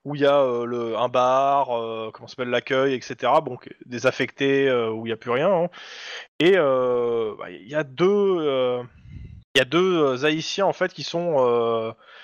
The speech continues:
compl-, qui sont, en fait, planqués derrière le comptoir, euh, enfin, qui sont assis à une chaise derrière le comptoir et qui, euh, qui regardent la porte, en fait, euh, leurs armes, euh, bah, en bandoulière, en fait.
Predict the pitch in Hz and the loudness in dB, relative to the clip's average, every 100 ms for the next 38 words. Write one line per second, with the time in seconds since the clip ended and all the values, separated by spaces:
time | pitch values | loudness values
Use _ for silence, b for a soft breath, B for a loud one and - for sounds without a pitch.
0 | B 196 - 165 139 127 - 135 - 175 | B -4 0 2 2 0 -6 -8 -4 -2
1 | 175 143 175 _ 160 156 208 180 156 151 | 0 2 0 _ 0 0 2 2 2 0
2 | 156 143 170 196 139 123 120 117 113 131 | -6 -2 0 2 2 0 -2 -2 -2 -4
3 | - 143 143 - 170 135 127 - 175 170 | -2 2 2 2 0 0 0 -4 -2 0
4 | 127 123 135 165 202 143 123 - 123 117 | 0 -2 -4 0 0 -2 -8 -10 -4 -2
5 | 107 - B B - 143 160 165 165 185 | -2 -8 B B -4 0 0 2 0 2
6 | 190 - 123 151 175 131 120 113 113 127 | -2 -4 -8 -8 -4 -2 -2 -2 0 -2
7 | 117 160 165 175 139 127 127 120 117 117 | 0 2 2 0 -4 -4 -4 -6 -2 -4
8 | 123 135 139 127 110 101 - 113 - | -2 -4 -4 -4 -4 -4 -8 -12 -14